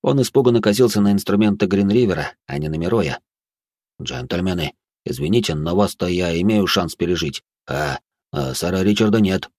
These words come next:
Мирой был бледен, а на его лице выступили капельки пота. Ситуация его жутко пугала. «Если вы нам поможете, не пройдет часа, как вы переживете этого больного урода!»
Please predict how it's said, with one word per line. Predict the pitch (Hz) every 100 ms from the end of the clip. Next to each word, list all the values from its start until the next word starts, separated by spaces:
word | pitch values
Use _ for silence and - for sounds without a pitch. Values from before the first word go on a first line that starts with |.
| _ _ _ _ _ _
Мирой | 120 131 131
был | 127 139
бледен, | 110 113 107 110 - _ _ _
а | 95
на | 104
его | 113 110
лице | 107 127 117
выступили | 110 110 104 98
капельки | 98 92 90 -
пота. | - 71 - - - _ _ _ _
Ситуация | - - - 101 - 113
его | 110 120
жутко | - - -
пугала. | 104 82 67 - _ _ _ _ _ _
«Если | - 117 147 113 160
вы | 127 147 165
нам | 156 135
поможете, | 131 151 165 170 147 - - _
не | 95
пройдет | 107 147 143 139
часа, | - 170 139
как | 139 135
вы | 151
переживете | 110 147 131 147 151 143
этого | - 143 147 127
больного | 139 143 139 147
урода!» | 160 143 98